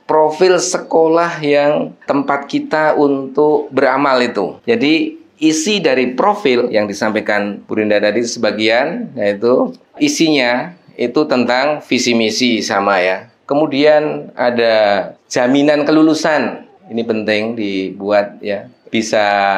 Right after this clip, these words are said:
ditiru, bisa tidak. Jika mana penting bisa dipakai, kalau tidak ya tidak mengapa. Saya sampaikan. Dan yang saya sampaikan ke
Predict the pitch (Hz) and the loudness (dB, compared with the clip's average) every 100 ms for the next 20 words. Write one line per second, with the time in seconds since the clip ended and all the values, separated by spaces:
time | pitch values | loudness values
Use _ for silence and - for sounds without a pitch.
0 | 98 - _ _ 107 104 104 104 127 110 | -4 -10 _ _ -6 -2 0 2 0 0
1 | - 98 98 - 104 98 110 - - 101 | 0 0 -2 -4 -6 -2 -2 -2 -8 -6
2 | 98 98 92 101 98 110 107 104 90 92 | -4 -2 -2 -4 -2 -2 -2 -6 -4 -4
3 | 98 98 95 92 90 87 90 98 139 151 | -2 -4 -4 -4 -6 -8 -6 -4 -2 -2
4 | 156 110 104 104 101 98 - 95 98 104 | 0 -2 -2 -4 -2 -2 0 -2 -4 -6
5 | 98 95 92 - 95 87 - 92 - 98 | -4 -2 -2 -4 -6 -4 -4 -8 -4 -4
6 | 92 92 92 95 110 123 - 117 139 147 | -2 -4 -6 -4 -2 -2 -2 -2 0 0
7 | 151 143 151 143 147 151 147 | 0 -2 -2 0 0 0 0